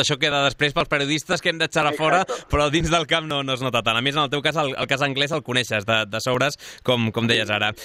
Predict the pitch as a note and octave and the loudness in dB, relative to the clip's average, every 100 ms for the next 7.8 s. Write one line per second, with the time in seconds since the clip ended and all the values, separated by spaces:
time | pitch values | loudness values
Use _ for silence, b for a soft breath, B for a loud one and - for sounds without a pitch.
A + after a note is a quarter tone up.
0 | B B2+ C#3+ D#3 D3 D#3+ G3 G3+ C4+ G#3 | B -2 0 -2 0 -2 -2 -2 0 0
1 | G#3+ F#3 D#3 C#3 D3+ F#3+ B3 F3 D3+ D#3+ | 0 0 0 2 2 2 0 0 0 0
2 | D#3+ - D#3+ D3 C#3 C3 B2+ B2+ B2+ A#2+ | 0 0 0 2 2 0 0 -2 -2 -2
3 | D3+ - A3+ E3+ C#3+ C#3 - D#3+ D3 C#3+ | 0 2 2 2 0 0 0 0 0 0
4 | C3+ C#3 C3+ C3+ C#3+ E3+ G#3+ A#3 B B | 0 0 0 0 0 0 -2 -4 B B
5 | _ _ E3+ - A3 - C4 A#3+ G#3 E3 | _ _ 2 4 2 2 2 2 0 0
6 | D#3+ D3+ C#3 C#3 D3 - D3+ D3+ C3 G3 | -2 -2 -6 -2 0 0 -2 -2 0 0
7 | G#3 F3+ A#3+ F3+ D3 F#3 D3 | 0 0 0 -2 0 2 2